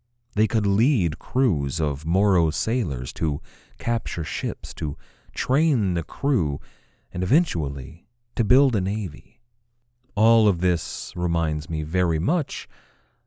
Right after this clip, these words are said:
of Barbarossa, of Redbeard in the Mediterranean, an Ottoman Greek privateer who had the experience to lead fleets, to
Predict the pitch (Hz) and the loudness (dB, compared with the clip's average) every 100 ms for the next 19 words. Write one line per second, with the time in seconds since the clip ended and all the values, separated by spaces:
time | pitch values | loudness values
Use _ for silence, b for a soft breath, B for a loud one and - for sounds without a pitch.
0 | - 101 92 92 82 82 107 92 - - | -8 -2 2 2 2 0 0 0 -4 -10
1 | _ _ _ _ _ _ _ 80 73 76 | _ _ _ _ _ _ _ -10 -8 -2
2 | 107 127 78 76 65 - 80 90 98 90 | 0 0 0 -2 -2 -8 -6 -2 -2 -2
3 | - 85 87 95 71 71 - - b b | -2 0 0 -2 -6 -10 -18 -20 b b
4 | b b b 85 - 92 113 127 131 110 | b b b -6 -4 0 2 2 0 0
5 | 87 82 98 117 - - 101 98 85 - | 0 2 0 -2 -4 -2 0 0 -4 -4
6 | 131 113 73 85 90 98 85 80 - - | -4 -2 -2 -4 -4 -2 -2 -2 -4 -6
7 | - 143 139 85 78 - - 82 78 107 | 0 0 2 0 -2 -6 -4 -2 -2 -2
8 | 117 78 78 - 117 76 - - - 90 | -2 -4 -6 -4 -2 -4 -8 -12 -6 -2
9 | 80 | -2